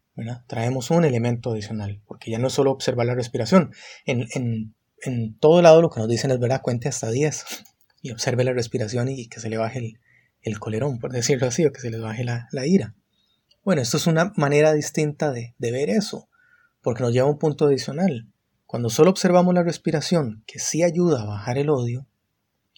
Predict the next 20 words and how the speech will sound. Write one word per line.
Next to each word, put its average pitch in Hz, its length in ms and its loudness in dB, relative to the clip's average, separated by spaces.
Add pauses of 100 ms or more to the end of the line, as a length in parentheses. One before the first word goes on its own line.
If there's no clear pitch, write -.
(480)
como 127 260 -6
que 131 120 -2
nos 120 160 -2
quedamos 131 480 -2
cortos, - 760 -2
porque 117 300 -10
no 117 340 -4
trae 143 520 -2
beneficios 127 720 -4
a, 110 160 -10 (640)
al, 110 200 -10
a - 80 -20
futuro, 135 520 -2 (1160)
ni 110 220 -4
para 107 220 -6
nosotros, 123 360 -2
ni 113 120 -4
para 110 160 -12
otros 113 220 -8
seres. 147 420 -2